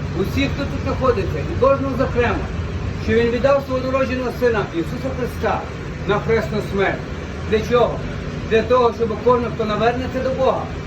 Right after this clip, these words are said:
покається в своїх гріхах і увірив в Господа Ісуса Христа, Божого Сина, отримає прощення гріхів і вічне життя. У десяти заповідях Бог залишив нам свої вимоги. Но люди не виконують цих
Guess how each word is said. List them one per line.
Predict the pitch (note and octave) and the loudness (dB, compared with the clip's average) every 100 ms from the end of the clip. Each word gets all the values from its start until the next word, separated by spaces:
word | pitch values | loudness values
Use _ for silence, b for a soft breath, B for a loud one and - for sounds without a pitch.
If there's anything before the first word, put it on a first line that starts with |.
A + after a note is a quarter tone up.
| - | -4
покається | G3+ G#3 A#3 B3+ B3 B3 | -2 0 2 2 2 0
в | A#3+ | 2
своїх | A#3 A#3 | 4 4
гріхах | A3 A3+ G3 - - - - F#3+ | 4 0 -2 -4 -8 -8 -6 -4
і | |
увірив | G3+ G3+ A#3+ C4+ B3 | -2 0 -2 0 0
в | G#3 | 4
Господа | B3+ - B3 | 2 2 -2
Ісуса | B3 - A#3+ A3+ | -2 -2 -4 -2
Христа, | A3+ - B3 | -4 0 2
Божого | A#3 A#3 A3+ G#3+ | 4 4 4 2
Сина, | A3+ F3+ E3 - - - - G3 | 0 0 -2 -6 -6 -6 -2 -2
отримає | G3 A#3 A#3 G#3+ | 2 2 4 4
прощення | G3 G3+ C4 B3+ B3 A3+ | 4 2 2 0 -2 0
гріхів | G3 G3+ G#3+ G#3 - - - | 0 0 -2 -2 -4 -6 -4
і | - G#3+ | -2 -2
вічне | G#3 G3+ | -2 -2
життя. | F#3 F3+ F#3 F3 - - - - - - - - - - | -2 0 0 0 -2 -6 -6 -6 -6 -6 -4 -4 -4 -2
У | |
десяти | C4+ D4 C#4 C#4 | -2 -4 -2 0
заповідях | C#4 C#4+ B3 G3+ A#3 A#3+ - - | 2 2 0 0 -2 -4 -6 -2
Бог | A3 G#3+ | 0 2
залишив | B3+ C#4 A#3+ A#3+ | 2 2 2 -2
нам | A#3+ - | -2 -2
свої | G3+ G#3 | 0 2
вимоги. | G3+ A3 G3+ - - - - - - - - - - | 4 2 0 0 -4 -4 -4 -4 -4 -6 -6 -6 0
Но | G3 | 2
люди | C4 C4 | 2 2
не | C4 | 4
виконують | B3+ C4+ C#4+ A#3+ | 4 4 2 2
цих | G3 | 0